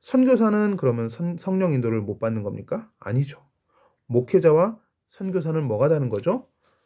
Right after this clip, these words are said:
각자의 부르심이 다른 겁니다. 각자를 향한 하나님의 콜링이 다른 것이라는 것이죠.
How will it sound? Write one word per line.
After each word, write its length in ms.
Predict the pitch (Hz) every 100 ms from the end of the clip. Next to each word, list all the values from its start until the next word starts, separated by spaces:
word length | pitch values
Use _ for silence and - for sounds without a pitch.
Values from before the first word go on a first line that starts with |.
| _ _
각자의 640 | - 117 - 120 160 262 - _
부르심이 800 | _ - 156 196 220 - 101 92
다른 280 | - 95 98
겁니다. 500 | 101 107 _ - - _ _
각자를 840 | - 127 - - 143 131 127 139 139
향한 200 | 127 139
하나님의 540 | 160 147 131 175 277 - _ _
콜링이 800 | _ - 247 240 185 123 170 247 _ _ _
다른 440 | - 104 101 101
것이라는 520 | - 95 - 107 101
것이죠. 400 | - 123 - _